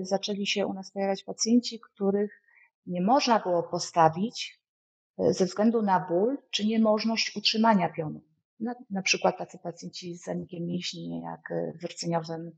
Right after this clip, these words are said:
e, zaniku mięśni. I tutaj też dalej żeśmy zaczęli szukać, ponieważ pracowałam też z pacjentami z tetraplegią, to u jednego z nich, e, zobaczyłam taki,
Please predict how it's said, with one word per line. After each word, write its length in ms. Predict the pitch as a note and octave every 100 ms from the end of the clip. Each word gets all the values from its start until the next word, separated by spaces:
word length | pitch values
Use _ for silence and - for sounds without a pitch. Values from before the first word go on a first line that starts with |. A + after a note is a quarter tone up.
| _ _ _
e, 200 | E3 D#3+
zaniku 380 | D#3 D#3+ E3 D#3
mięśni. 380 | D3 - - - _ _ _ _ _ _ _ - - - - _ _ _ C#4+
I 400 | C#4+ D4+ D4+ -
tutaj 400 | C#4+ C4+ B3+ B3
też 240 | B3 A3+ F#3+
dalej 300 | G3 F#3+ F#3
żeśmy 280 | F#3+ G3 F3+
zaczęli 320 | E3+ F3+ E3+
szukać, 380 | - E3 E3 -
ponieważ 340 | F3+ F3+ F#3
pracowałam 480 | - F3+ F3+ F3+ F3
też 180 | E3+ E3+
z 60 | -
pacjentami 760 | E3+ F3 E3+ F3 E3+ E3 E3+
z 160 | - E3+ E3 E3 - -
tetraplegią, 800 | F3 E3+ - F#3 G3 G#3 G#3 G#3+ _ _ _ _ -
to 220 | E3+ -
u 100 | F3+
jednego 420 | F3+ F3 E3 F3
z 80 | F#3
nich, 320 | F3+ F#3 -
e, 280 | F3 E3 - E3+ -
zobaczyłam 560 | F#3 F3 F3 F3+ E3+ E3+
taki, 520 | E3+ _ E3+ D#3